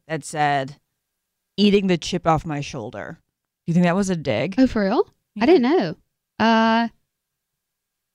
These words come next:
Speaker 2: oh, I didn't know. I mean, um,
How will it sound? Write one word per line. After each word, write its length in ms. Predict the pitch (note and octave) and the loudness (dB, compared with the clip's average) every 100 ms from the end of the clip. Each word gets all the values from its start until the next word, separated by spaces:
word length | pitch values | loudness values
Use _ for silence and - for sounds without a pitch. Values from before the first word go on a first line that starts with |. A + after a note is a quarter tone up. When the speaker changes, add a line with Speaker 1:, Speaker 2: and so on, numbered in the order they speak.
| _ _ _ _ _ _ _ _ _ _ _ _ _ | _ _ _ _ _ _ _ _ _ _ _ _ _
Speaker 2:
oh, 300 | C4 A#3+ F#3+ - | 0 2 0 -6
I 80 | G#3 | 0
didn't 280 | D#4 - | 0 4
know. 120 | A3+ - | 2 4
I 40 | A#3+ | 4
mean, 380 | B3 A#3+ A#3 - | 6 6 4 4
um, 540 | C4 C4 C4 C4 C4 | 4 4 4 4 4